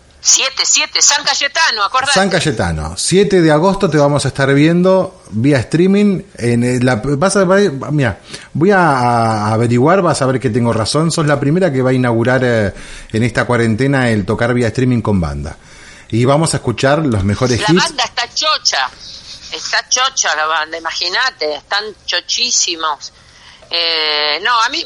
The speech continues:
Speaker 1: me, me gustaba más que estar en mi casa con un piano, ¿viste? Me, eh, yo tenía ganas de encontrarme con la banda, es la excusa, ¿viste? Tenía ganas de encontrarme con mis músicos, que viajo con ellos hace muchos años y los adoro. Eh, acuérdense que las, eh,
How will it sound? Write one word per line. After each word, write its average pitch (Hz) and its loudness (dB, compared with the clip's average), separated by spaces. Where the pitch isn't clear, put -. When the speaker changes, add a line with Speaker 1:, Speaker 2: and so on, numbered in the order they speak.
Speaker 1:
me, 160 -10
me 208 -6
gustaba 269 -2
más 214 0
que 170 -12
estar 190 -2
en 175 -8
mi 175 -8
casa 190 -4
con 160 -4
un 175 -12
piano, 180 -2
¿viste? 170 -6
Me, 151 -4
eh, 156 -6
yo 285 -2
tenía 202 -4
ganas 196 0
de 185 -4
encontrarme 165 -4
con 156 -2
la 147 0
banda, 147 -2
es 185 -4
la 196 -2
excusa, 165 -6
¿viste? 156 -8
Tenía 185 -6
ganas 190 -6
de 190 -8
encontrarme 175 -6
con 165 -4
mis 165 -8
músicos, 180 -4
que - -6
viajo 180 -4
con 156 -4
ellos 175 -2
hace 160 -2
muchos 170 -2
años 131 -2
y 175 -4
los 170 0
adoro. 170 0
Eh, 185 -2
acuérdense 226 -4
que 196 -4
las, 196 -4
eh, 196 -2